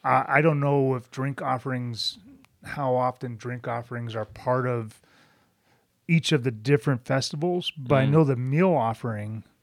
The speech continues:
Speaker 1: is involved in all six of the festivals. And so the author, I think,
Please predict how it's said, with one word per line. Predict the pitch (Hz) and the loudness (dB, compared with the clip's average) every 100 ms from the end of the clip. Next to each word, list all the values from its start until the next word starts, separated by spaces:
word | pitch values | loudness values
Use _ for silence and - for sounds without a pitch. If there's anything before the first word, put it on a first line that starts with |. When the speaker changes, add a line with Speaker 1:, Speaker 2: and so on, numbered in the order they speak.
| _ - | _ -8
Speaker 1:
is | 123 | -6
involved | 131 127 127 123 117 | -2 2 2 0 -4
in | 180 139 123 135 | -8 -8 -10 -6
all | 131 127 | -4 -4
six | 110 - 170 170 - | -6 -6 -6 -4 -6
of | 117 | -6
the | |
festivals. | 110 120 107 - 110 104 147 - - - _ _ _ _ _ _ _ _ _ _ _ _ _ _ _ _ _ _ _ _ _ _ | -6 -6 -6 -10 -16 -16 -14 -14 -16 -20 _ _ _ _ _ _ _ _ _ _ _ _ _ _ _ _ _ _ _ _ _ _
And | 135 131 117 | -4 0 2
so | - 151 139 131 123 117 110 _ _ _ _ | 4 4 4 2 0 -2 -6 _ _ _ _
the | - | -8
author, | 120 120 139 - 127 113 110 - 147 | -6 0 0 0 -4 -4 -6 -12 -10
I | 117 | -12
think, | - 127 110 | -8 -10 -10